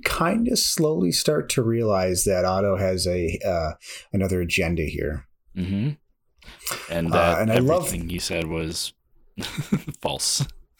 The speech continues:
Speaker 1: Yeah, and, and through the, the, through the conversation, you kinda figure out that, uh, Stuart, Morgan Freeman's character,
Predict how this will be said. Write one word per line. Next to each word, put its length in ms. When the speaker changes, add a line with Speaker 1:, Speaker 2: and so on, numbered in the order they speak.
Speaker 1:
Yeah, 420
and, 540
and 180
through 200
the, 140
the, 200
through 180
the 80
conversation, 640
you 80
kinda 220
figure 340
out 200
that, 240
uh, 180
Stuart, 840
Morgan 320
Freeman's 420
character, 560